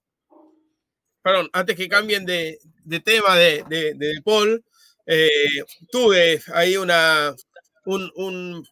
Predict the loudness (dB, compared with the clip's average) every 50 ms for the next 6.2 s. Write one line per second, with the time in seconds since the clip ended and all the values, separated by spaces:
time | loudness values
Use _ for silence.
0 | _ -10 -6 -4 -2 -2 -2 -4 0 0 0 0 2 0 -2 -4 -4 -2 0 2
1 | 2 2 2 0 0 2 2 2 2 0 -2 0 0 0 0 2 0 -2 -4 -6
2 | -12 -20 _ _ -10 -8 -8 -6 -8 -8 -10 -10 -12 -16 -18 _ _ _ _ _
3 | _ _ _ -12 -10 -4 -2 2 4 4 4 4 2 -4 -6 -6 -8 -10 -12 -12
4 | -10 -6 -4 -2 -2 0 2 2 2 2 2 0 2 2 2 2 2 0 0 0
5 | 2 2 2 0 -2 _ _ _ _ _ _ -20 _ _ _ _ -2 -2 -2 -2
6 | -4 -4 -4 -4